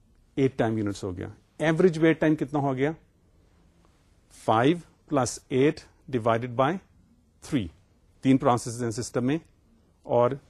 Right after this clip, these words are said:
تھرٹین یونٹس ویٹ ہو گیا۔ Thirteen divided by three، it would be three one by three، ٹھیک ہے، four one by three،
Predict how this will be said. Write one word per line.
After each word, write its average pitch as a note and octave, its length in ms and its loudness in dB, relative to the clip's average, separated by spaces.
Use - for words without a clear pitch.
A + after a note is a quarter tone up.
تھرٹین D3 600 4
یونٹس B2+ 360 -4
ویٹ A2 240 -4
ہو B2+ 180 -4
گیا۔ C3+ 160 -2
Thirteen C#3 400 2
divided B2 360 0
by A#2+ 60 2
three، F3 180 0
it C3 160 -4
would B2+ 180 -2
be C3+ 80 2
three C#3+ 200 0
one A2+ 180 0
by G2 80 -4
three، F2 120 -12
ٹھیک - 160 -14
ہے، D3+ 60 -10
four C#3 140 4
one G#2 160 -2
by F#2 80 -4
three، D#2 120 -14